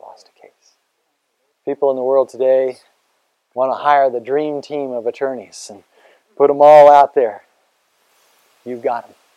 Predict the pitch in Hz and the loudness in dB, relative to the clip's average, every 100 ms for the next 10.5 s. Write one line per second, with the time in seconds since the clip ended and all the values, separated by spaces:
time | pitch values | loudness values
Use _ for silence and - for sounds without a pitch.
0 | _ _ _ _ _ _ _ _ _ _ | _ _ _ _ _ _ _ _ _ _
1 | _ _ - 113 110 127 120 117 - 123 | _ _ -20 -18 -12 -10 -10 -10 -8 -10
2 | 101 - _ _ _ _ _ _ _ _ | -12 -20 _ _ _ _ _ _ _ _
3 | _ _ _ _ _ - 117 110 131 131 | _ _ _ _ _ -8 -6 -2 -2 -2
4 | 127 - - _ _ _ _ _ _ _ | -4 -8 -18 _ _ _ _ _ _ _
5 | - 131 123 120 - - 127 - - 110 | -12 -8 -8 -12 -12 -4 -4 -4 -6 0
6 | 110 - - - - - - _ _ _ | -2 -2 -20 -20 -20 -20 -20 _ _ _
7 | _ _ _ _ _ _ _ _ _ _ | _ _ _ _ _ _ _ _ _ _
8 | _ 92 _ 104 107 101 _ _ - 139 | _ _ _ -20 -20 -20 _ _ -10 -8
9 | 135 - - 156 160 139 156 160 143 127 | -8 -10 -4 -2 -2 2 4 4 2 -4
10 | - 143 127 110 - | -6 -2 -2 -6 -20